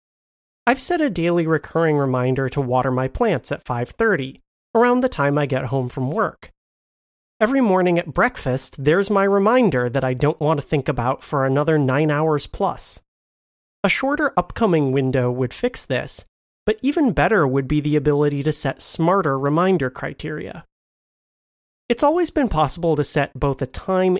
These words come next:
and location trigger for reminders, even by tap and swipe in the pre-Siri days. But those triggers don't interact with each other.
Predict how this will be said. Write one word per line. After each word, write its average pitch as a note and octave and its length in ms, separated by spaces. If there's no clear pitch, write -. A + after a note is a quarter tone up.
and F#3 240
location C#3 560
trigger C3+ 360
for C#3 180
reminders, C3 720
even A#3 260
by C3+ 140
tap E3+ 340
and D3+ 160
swipe D3+ 400
in C3 80
the B2+ 80
pre-Siri C3+ 640
days. C#3+ 420
But A#3 120
those D#4 180
triggers D#4+ 380
don't F#3 320
interact D#3 560
with C#3 160
each B2+ 180
other. - 320